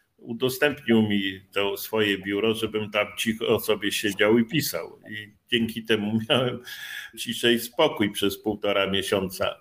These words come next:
Natomiast, no, to jest właśnie ten paradoks, że dla polityków w pewnym momencie ta lustracja jest ważna, bo uderza w te środowiska, które oni nie lubią. No, uderzano w Lecha Wałęsę,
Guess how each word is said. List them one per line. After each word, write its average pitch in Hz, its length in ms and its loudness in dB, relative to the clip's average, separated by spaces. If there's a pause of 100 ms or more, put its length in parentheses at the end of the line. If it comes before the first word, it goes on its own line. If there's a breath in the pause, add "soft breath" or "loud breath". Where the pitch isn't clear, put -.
(140)
Natomiast, 123 760 0
no, 147 320 0 (180)
to 180 140 2
jest 196 160 2
właśnie 175 280 2
ten 160 260 0
paradoks, 123 580 2
że 117 540 -2 (420)
dla 123 300 2
polityków 151 800 0
w - 60 -20
pewnym 156 380 0
momencie 127 580 0
ta 120 180 0
lustracja 123 640 -2
jest 101 260 0
ważna, 113 720 -2
bo 135 180 -2
uderza 143 500 2
w - 100 -8
te 139 140 4
środowiska, 113 880 0
które 107 460 2
oni 110 320 0
nie 107 160 2
lubią. 104 460 0 (640 soft breath)
No, 214 80 2
uderzano 110 720 2
w 95 40 -6
Lecha 101 300 -2
Wałęsę, 120 960 2